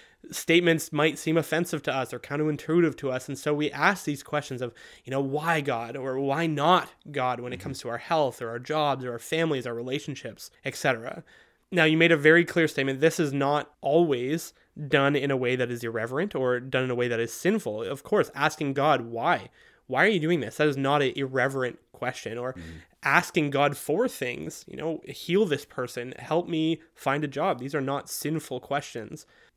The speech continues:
Speaker 1: But there seems to be an illusion there that we can at some point cross to a point of being irreverent or being sinful in the sake that we are putting ourselves as a stumbling block in between Christ and the path he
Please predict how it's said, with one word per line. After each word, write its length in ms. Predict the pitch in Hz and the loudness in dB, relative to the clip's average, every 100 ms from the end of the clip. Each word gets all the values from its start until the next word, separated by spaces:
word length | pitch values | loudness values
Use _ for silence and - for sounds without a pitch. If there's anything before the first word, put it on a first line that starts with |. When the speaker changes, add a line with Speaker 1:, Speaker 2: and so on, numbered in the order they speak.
| - | -4
Speaker 1:
But 220 | 160 156 | 0 6
there 160 | 160 156 | 8 8
seems 280 | - 190 180 | 6 2 4
to 60 | |
be 80 | 160 | 2
an 60 | 151 | 4
illusion 340 | 143 143 139 | 2 2 0
there 140 | 135 123 | 0 0
that 300 | 123 123 - _ _ _ - | 0 -4 -8 _ _ _ -8
we 200 | 156 151 | -4 -4
can 260 | - 240 | -2 0
at 140 | 151 - | 0 -2
some 200 | 143 139 | -2 -2
point 260 | 139 131 | -4 -6
cross 420 | - - 135 139 - | -6 -2 0 0 -2
to 140 | 147 | -6
a 60 | 135 | -6
point 360 | - 127 120 | -6 -6 -4
of 340 | 131 120 120 - _ 160 139 | -6 -6 -8 -14 _ -14 -2
being 280 | 151 202 147 | 2 4 4
irreverent 420 | 123 113 113 123 | 2 0 -2 -4
or 80 | 131 | -4
being 380 | 147 156 170 | 2 4 2
sinful 480 | 151 - 156 147 131 | 0 0 0 0 -2
in 100 | 127 | -2
the 80 | 131 | -4
sake 400 | - 131 131 131 | -2 -2 -2 -4
that 160 | 120 120 | -6 -2
we 140 | 135 | -2
are 60 | 135 | 0
putting 280 | - 147 135 | 0 0 0
ourselves 380 | 123 120 120 | -2 -4 -4
as 180 | 127 120 165 | -6 -4 -4
a 80 | |
stumbling 420 | - - 147 143 131 | -2 0 2 2 0
block 380 | 120 117 - - _ _ | -2 -6 -8 -14 _ _
in 200 | 180 151 | -4 0
between 540 | 151 - 147 135 135 131 - | 0 -2 -4 -2 -2 -6 -12
Christ 400 | - 131 123 - | -4 -2 -2 -4
and 80 | 123 | -8
the 40 | |
path 320 | - - 117 | -8 -8 -10
he 260 | - 117 | -10 -12